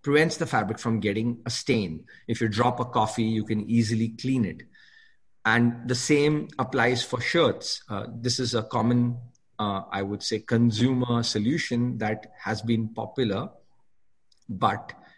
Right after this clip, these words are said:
it has been using in the past an environmentally damaging fluorocarbon. There is a strong move to develop in, uh, a, a solution now, which is what they call C zero, carbon neutral.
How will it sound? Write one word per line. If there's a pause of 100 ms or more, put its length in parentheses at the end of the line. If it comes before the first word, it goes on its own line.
(160)
it
has
been
using
in
the
past (640)
an
environmentally
damaging (140)
fluorocarbon. (680)
There
is
a
strong
move
to
develop (140)
in,
uh, (120)
a,
a
solution
now,
which
is (440)
what
they
call
C
zero,
carbon
neutral.